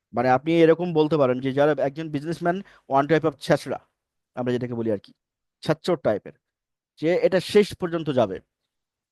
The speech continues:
ধ্বংস হয়ে যাবে, but শেষ পর্যন্ত যাবে। এখন এই শেষ পর্যন্ত আপনি যদি খালি খালি যান, খালি হাতে যান, যুদ্ধের, যুদ্ধ করতে নামছেন, business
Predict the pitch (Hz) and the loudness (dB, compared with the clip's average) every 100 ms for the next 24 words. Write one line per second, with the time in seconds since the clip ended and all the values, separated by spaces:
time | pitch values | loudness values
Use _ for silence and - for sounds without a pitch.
0 | _ _ 143 160 170 202 185 143 127 139 | _ _ -2 0 0 2 6 6 6 2
1 | - 190 - 165 143 123 104 87 - _ | 0 -4 -2 -6 -4 -6 -6 -8 -12 _
2 | _ _ _ _ _ _ _ _ - 156 | _ _ _ _ _ _ _ _ -2 -2
3 | 156 185 - 190 202 196 196 185 190 190 | 2 0 2 0 0 4 2 2 -6 -8
4 | - 165 208 196 165 120 104 _ - 156 | -2 0 2 2 2 0 -2 _ -4 0
5 | 190 190 165 135 110 _ _ _ - 156 | 0 0 -2 -4 -6 _ _ _ -8 -8
6 | 156 185 156 170 175 190 190 220 220 143 | 0 -2 0 -4 -4 -4 -6 -2 -2 -2
7 | 117 107 _ 127 147 165 202 | -12 -14 _ -8 -6 -2 -4